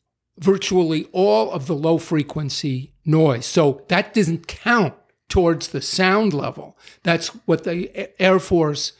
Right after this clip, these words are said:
and the F A A prefer to use. It's called A weighting. There's also other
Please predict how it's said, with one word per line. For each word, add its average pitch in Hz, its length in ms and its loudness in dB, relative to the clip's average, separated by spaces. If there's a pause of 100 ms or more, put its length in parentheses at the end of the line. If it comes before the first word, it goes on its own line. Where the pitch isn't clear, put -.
(300)
and 175 300 2
the 160 160 4
F 165 180 -2
A 156 220 2
A 147 240 -2
prefer 180 600 0
to 170 180 -4
use. 156 280 0
It's 135 160 -8
called 147 320 -4 (120)
A 170 280 4
weighting. 139 580 -2 (560)
There's 151 240 2
also 175 680 0
other 202 440 4